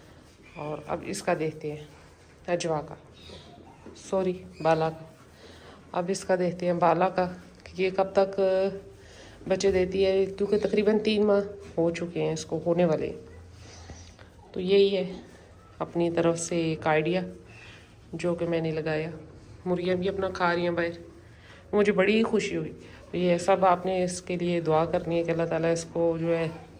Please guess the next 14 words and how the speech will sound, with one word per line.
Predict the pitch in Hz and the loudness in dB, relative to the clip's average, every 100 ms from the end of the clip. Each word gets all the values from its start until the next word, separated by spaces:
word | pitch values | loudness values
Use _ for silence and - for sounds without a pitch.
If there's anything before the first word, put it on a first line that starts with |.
| - | -8
अब | 165 156 - | -6 -6 -8
इस | 190 - | -8 -2
बार | 170 170 | 2 4
दो | 160 160 | 4 2
बच्चे | 170 170 165 | 2 0 -2
दे | 160 160 - - - - - - - - | -4 -4 -8 -18 -20 -20 -20 -20 -18 -10
और | 160 | -8
खैरियत, | - 165 160 170 - - - - | -2 -2 0 -2 -4 -16 -18 -6
खैरियत | 175 170 170 175 | -2 0 -2 0
वाफियत | 170 165 175 175 175 | 2 0 0 -4 -4
के | 175 | -8
साथ | 170 165 160 | -2 -2 -2
हो | 160 | -4
जाए। | 165 165 | -4 -6